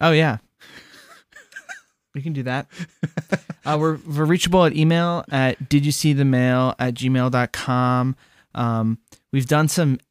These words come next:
ads on this podcast previously, and if you have an, um, product, a podcast, whatever that you want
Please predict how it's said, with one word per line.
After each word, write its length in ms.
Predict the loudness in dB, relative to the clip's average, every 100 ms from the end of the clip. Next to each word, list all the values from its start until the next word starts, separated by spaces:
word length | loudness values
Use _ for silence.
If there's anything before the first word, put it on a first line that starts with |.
| -6
ads 480 | -4 -2 -2 -4 -6
on 120 | -4
this 120 | -4 -2
podcast 500 | -4 -2 -2 -2 -2
previously, 680 | -2 -2 -4 -2 -2 -2 -2
and 180 | 0 0
if 120 | -4
you 340 | -4 -2 -2 -4
have 520 | -4 0 0 0 -4
an, 180 | -4 -4 -4 -18 _ -6
um, 420 | -4 -2 -2 -4 -8 _ _ _ -4
product, 500 | 0 2 2 0 -2
a 40 |
podcast, 640 | 0 0 0 0 0 0
whatever 320 | -2 -2 0 0
that 200 | 0 -2
you 240 | -2 -2
want 480 | -2 -4 -2 -4